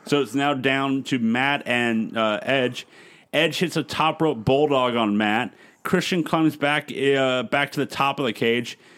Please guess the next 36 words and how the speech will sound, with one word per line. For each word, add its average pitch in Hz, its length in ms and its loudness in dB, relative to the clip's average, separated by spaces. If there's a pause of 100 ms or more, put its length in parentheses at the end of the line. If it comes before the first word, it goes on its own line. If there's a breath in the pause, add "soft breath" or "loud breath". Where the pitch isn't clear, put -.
(200 loud breath)
Matt 143 380 2
hits 180 200 -2
a 156 40 4
superplex 156 800 -2
on 120 140 2
Edge. 107 420 -2 (680 loud breath)
Jeff, 160 420 0
uh, 139 360 2
does 156 320 2
a 151 60 4
whisper 160 380 0
in 165 60 2
the 151 80 4
wind 147 240 2
off 156 360 0
the 165 60 0
top 156 360 -2
of - 40 -14
the 156 80 0
cage 143 440 0
and 127 120 0
kinda 147 300 0
goes 135 300 0
through. 95 260 -10 (1700 loud breath)
They 160 120 0
kinda 185 360 -2
go 160 160 2
through 147 240 2
Matt 120 280 2
and 113 120 2
Edge. 104 220 0
Okay, 135 400 2
they 127 180 0
don't 185 280 0
catch - 320 0
him. 95 180 -2